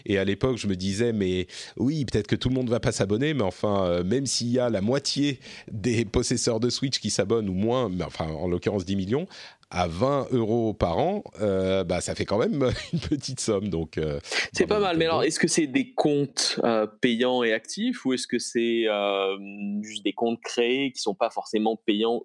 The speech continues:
Speaker 2: et ou actifs ? Parce que c'est peut-être des, des comptes qui ont été créés avec des gens qui ont payé un mois et qui ont arrêté. Je sais pas comment c'est comptabilisé, en fait.
Speaker 1: Ouais, je suis pas certain non plus. Euh,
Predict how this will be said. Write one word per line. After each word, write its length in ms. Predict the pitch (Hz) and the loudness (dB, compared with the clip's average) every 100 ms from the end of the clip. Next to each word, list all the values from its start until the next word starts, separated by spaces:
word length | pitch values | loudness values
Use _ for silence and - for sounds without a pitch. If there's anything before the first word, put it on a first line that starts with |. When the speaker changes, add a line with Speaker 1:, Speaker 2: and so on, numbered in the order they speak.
| - - | -4 0
Speaker 2:
et 140 | 113 | 0
ou 140 | 110 | 2
actifs ? 420 | 107 - 104 - - - - | 0 -2 -6 -8 -12 -12 -2
Parce 120 | - | 0
que 100 | 135 | 2
c'est 140 | 123 131 | 2 2
peut-être 220 | 143 123 | 2 2
des, 160 | 120 117 - | 2 2 2
des 180 | 120 123 | 0 2
comptes 240 | 151 151 | 0 2
qui 60 | 120 | 2
ont 80 | |
été 160 | 110 113 | 2 0
créés 480 | - 123 127 135 123 | 0 2 2 2 2
avec 260 | 98 101 | 0 0
des 160 | 98 101 | 0 2
gens 200 | 110 117 | 2 0
qui 100 | - | -2
ont 80 | 90 | -2
payé 200 | 98 95 | 0 2
un 120 | 92 | 2
mois 320 | 101 131 156 - - - | 2 0 -2 -8 -16 -4
et 120 | 98 | 0
qui 120 | 110 | 2
ont 80 | 104 | 2
arrêté. 400 | 101 113 107 - _ _ | 0 0 -2 -4 _ _
Je 60 | - | -14
sais 80 | 117 | -2
pas 140 | 139 | 0
comment 160 | 131 120 | 0 -2
c'est 140 | 110 | -4
comptabilisé, 480 | 110 110 113 110 104 | -6 -2 -2 0 0
en 100 | 92 | 0
fait. 160 | 92 - _ _ - - - | -2 -8 _ _ -14 -12 -4
Speaker 1:
Ouais, 300 | 123 147 165 - | 0 2 0 -4
je 580 | 127 117 139 139 139 135 | -2 0 2 2 2 0
suis 360 | - - 131 139 | -2 -2 -2 0
pas 160 | 185 | 0
certain 560 | 196 - 185 - 185 185 | 0 -2 -2 0 0 2
non 160 | 170 147 | 0 -2
plus. 420 | - 127 147 208 - - - | 0 0 0 -2 -6 -12 -2
Euh, 680 | 123 117 113 110 107 104 | 2 2 2 0 0 0